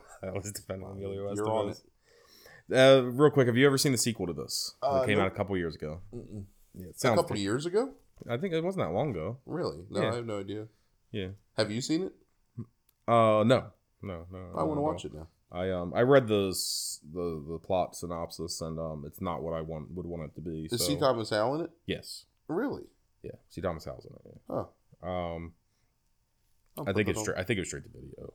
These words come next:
Speaker 2: I'll put that on
Speaker 1: obviously.
Speaker 2: my list.
Speaker 1: Um, okay, so Ebert, uh, with this movie, uh, gave it zero out of f-,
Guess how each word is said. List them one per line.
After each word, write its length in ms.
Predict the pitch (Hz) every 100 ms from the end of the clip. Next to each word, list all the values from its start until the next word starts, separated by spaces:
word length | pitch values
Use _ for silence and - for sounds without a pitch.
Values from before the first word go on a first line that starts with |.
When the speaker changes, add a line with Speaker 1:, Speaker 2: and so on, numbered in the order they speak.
| _ -
Speaker 2:
I'll 100 | 139
put 180 | 120
that 80 | 117
on 160 | 117 113
Speaker 1:
obviously. 40 |
Speaker 2:
my 60 | 113
list. 440 | 120 104 - - _ _ _ _ _ _ _ _ _ _ _
Speaker 1:
Um, 360 | - 127 131 135 170
okay, 260 | - 127
so 500 | 117 - 156 156 143 - -
Ebert, 480 | 165 165 131 - - - - - - - - - -
uh, 220 | 110 107
with 120 | 110
this 160 | 110 113
movie, 480 | 113 107 98 87 - - _ - _ _ _ _ _ _ _ -
uh, 220 | 95 95
gave 240 | 104 131 120
it 100 | 107
zero 480 | 98 127 131 131
out 120 | 113 113
of 20 | 110
f-, 360 | - - -